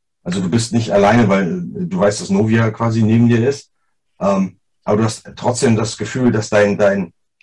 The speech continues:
dein Geist und deine, dein, dein Gefühlsleben irgendwie gerade erfüllt wird. Ich weiß nicht, wie ich es besser ausdrücken soll, ja.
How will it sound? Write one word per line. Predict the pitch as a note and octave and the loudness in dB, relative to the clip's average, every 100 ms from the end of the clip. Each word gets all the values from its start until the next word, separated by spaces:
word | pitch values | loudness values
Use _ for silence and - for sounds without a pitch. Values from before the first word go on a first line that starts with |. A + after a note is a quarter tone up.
| _ - | _ -6
dein | F#2+ G2+ | -4 0
Geist | - C#3+ - - | 0 2 0 -2
und | F#2+ | 0
deine, | G2 G2 G2 F#2 | 2 2 0 0
dein, | F#2+ G2 G2 F2+ | 0 0 0 0
dein | F#2+ F#2+ E2 | 0 -2 -4
Gefühlsleben | - - C#3+ D#3 - - F#2+ G2 G2+ F#2 F2+ | -8 -2 -2 -2 -6 -6 -2 -2 0 0 0
irgendwie | D#2+ G2+ F#2+ F#2 | 0 0 0 -2
gerade | F2+ F#2+ G2 | -2 0 0
erfüllt | - - B2 A#2+ | -2 0 2 2
wird. | E2+ E2 D#2+ _ | -2 -4 -6 _
Ich | - - | -12 -8
weiß | F#2 | -6
nicht, | F#2+ | -8
wie | |
ich | E2+ | -8
es | |
besser | F#2+ F2+ | -8 -6
ausdrücken | F#2 - F2 F2 | -6 -6 -4 0
soll, | B2 | 2
ja. | F#2 - | 2 0